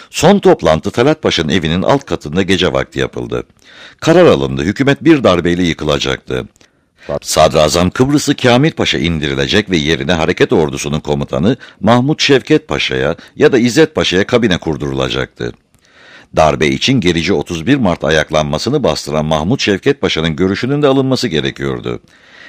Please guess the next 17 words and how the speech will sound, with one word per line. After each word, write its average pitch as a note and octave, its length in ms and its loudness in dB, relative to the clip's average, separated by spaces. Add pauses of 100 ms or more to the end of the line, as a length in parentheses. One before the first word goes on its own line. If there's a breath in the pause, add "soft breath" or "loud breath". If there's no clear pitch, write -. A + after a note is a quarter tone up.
(140)
Deyim D#3+ 300 4
yerindeyse B2+ 600 2
Mahmut A#2 440 0
Şevket B2 420 0
Paşa - 220 -2
iddiatçıların B2 720 0
ağabeyi F#2+ 440 2
konumundaydı. C2 920 -4 (1040 soft breath)
Dipnot. - 380 -2 (420 soft breath)
Bu C#3+ 120 2
durumu D#2 320 0
bir A#2 120 -2
örnekle G2+ 460 0
açıklamak E2+ 540 -4
daha D2+ 160 -2
yerinde B1+ 340 -8
olacak. B1 500 -8